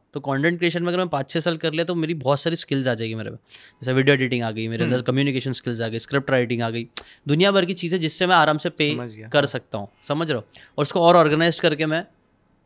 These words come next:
Speaker 1: पैसे कमा सकता हूँ। तो इससे रिलेटेड आपका क्या ओपिनियन है
Speaker 2: ट्रेडिंग
Speaker 1: ट्रेडिंग से
Speaker 2: में? ऐसा
Speaker 1: रिलेटेड?
Speaker 2: है कि पहली बात तो टाइम मैनेजमेंट सीखते हो आप,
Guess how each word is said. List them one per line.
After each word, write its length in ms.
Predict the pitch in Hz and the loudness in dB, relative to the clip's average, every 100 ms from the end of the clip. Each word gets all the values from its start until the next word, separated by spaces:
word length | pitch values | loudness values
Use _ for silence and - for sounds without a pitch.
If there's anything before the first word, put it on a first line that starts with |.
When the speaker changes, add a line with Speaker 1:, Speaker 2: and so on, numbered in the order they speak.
| - | -10
Speaker 1:
पैसे 220 | 139 127 135 | -6 -4 -2
कमा 240 | 127 120 | -2 -4
सकता 260 | 113 - 107 | -8 -14 -14
हूँ। 260 | - 135 | -16 -18
तो 120 | - | -6
इससे 220 | 156 - 202 | -4 0 0
रिलेटेड 260 | 196 196 | 0 0
आपका 200 | 151 - | 0 -2
क्या 140 | 160 147 | -2 -2
ओपिनियन 320 | 123 117 117 | -4 -6 -4
है 60 | |
Speaker 2:
ट्रेडिंग 200 | 117 139 | 0 2
Speaker 1:
ट्रेडिंग 140 | 143 156 | 4 2
से 40 | |
Speaker 2:
में? 80 | 160 | 2
ऐसा 160 | 147 156 | 0 2
Speaker 1:
रिलेटेड? 120 | 156 | 0
Speaker 2:
है 80 | 156 | 0
कि 180 | 165 | -6
पहली 280 | 160 135 127 | -6 -4 -2
बात 120 | 147 | -4
तो 60 | 156 | -6
टाइम 260 | - 131 131 | -6 -4 -4
मैनेजमेंट 380 | 131 123 127 | -6 -6 -8
सीखते 300 | - 117 - | -12 -16 -14
हो 60 | 113 | -14
आप, 140 | 113 | -14